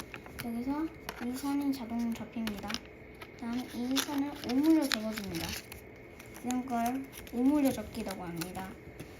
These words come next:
그러면 이 주황이의 다리가 완성됐어요. 주황이가 아니라도 다른 해도 됩니다. 여기서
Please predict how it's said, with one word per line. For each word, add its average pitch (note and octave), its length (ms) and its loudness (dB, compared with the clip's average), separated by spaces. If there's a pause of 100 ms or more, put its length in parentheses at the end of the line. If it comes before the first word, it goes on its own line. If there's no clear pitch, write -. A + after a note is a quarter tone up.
(160)
그러면 C4+ 640 6
이 A#3+ 280 2 (320)
주황이의 B3 560 4
다리가 A#3 340 0
완성됐어요. G3 760 -4 (720)
주황이가 C4 540 6
아니라도 G#3+ 540 0
다른 A3+ 560 0 (600)
해도 B3+ 440 0
됩니다. G#3 400 -2 (840)
여기서 A3+ 420 2